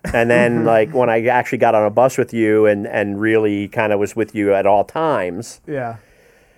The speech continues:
Speaker 1: Um, and then getting on airplanes with you and, and you know what I mean? And, and be, you know, I, I was just like, "Wow, these guys are pretty freaking batty." Like, y-, you know what I mean? Like, but in a good way, you know, in a good fun way, in a good fun way. But,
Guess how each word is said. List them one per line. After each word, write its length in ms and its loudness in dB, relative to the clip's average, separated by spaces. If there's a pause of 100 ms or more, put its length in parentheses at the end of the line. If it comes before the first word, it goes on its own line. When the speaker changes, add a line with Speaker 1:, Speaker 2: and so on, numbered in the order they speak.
(460)
Speaker 1:
Um, 720 0
and 180 0
then 160 0
getting 240 2
on 140 0
airplanes 480 -4
with 180 -4
you 320 0
and, 260 -4
and 240 -4
you 120 -2
know 100 2
what 80 2
I 60 0
mean? 180 -2
And, 140 -4
and 340 -6
be, 320 -12
you 120 -6
know, 180 -2
I, 260 2
I 240 2
was 140 -4
just 160 -10
like, 180 -2
"Wow, 220 2
these 180 -6
guys 400 0
are 480 -2 (1160)
pretty 260 -8
freaking 400 -6
batty." 460 -2
Like, 300 -4
y-, 160 0
you 200 2
know 80 4
what 100 4
I 40 4
mean? 180 4
Like, 240 4
but 120 4
in 100 2
a 40 2
good 200 2
way, 200 4
you 60 0
know, 120 2
in 40 2
a 80 2
good 180 2
fun 300 2
way, 120 2
in 60 0
a 40 2
good 240 0
fun 320 0
way. 300 0
But, 280 0